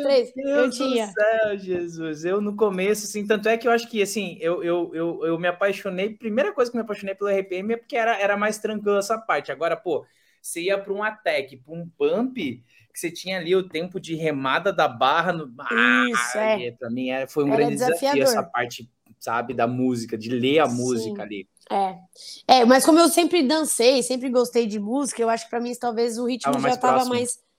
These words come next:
Speaker 1: automático, é mais essa parte de adaptação, né?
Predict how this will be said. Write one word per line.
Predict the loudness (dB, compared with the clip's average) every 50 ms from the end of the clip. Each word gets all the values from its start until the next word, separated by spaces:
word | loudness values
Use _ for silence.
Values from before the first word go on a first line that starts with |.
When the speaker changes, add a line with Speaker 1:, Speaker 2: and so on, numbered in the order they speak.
| -20 _ _
Speaker 1:
automático, | -4 -4 -4 -2 0 0 0 2 2 0 0 -2 -4 -6
é |
mais | -4 -4 -4 -4
essa | -4 -6 -6 -6
parte | -4 -2 -2 -2 -2 -2
de | -6
adaptação, | -2 -2 -2 -4 -4 -6 -6 -6 -4 -4 -6 -6 -6
né? | -6 -10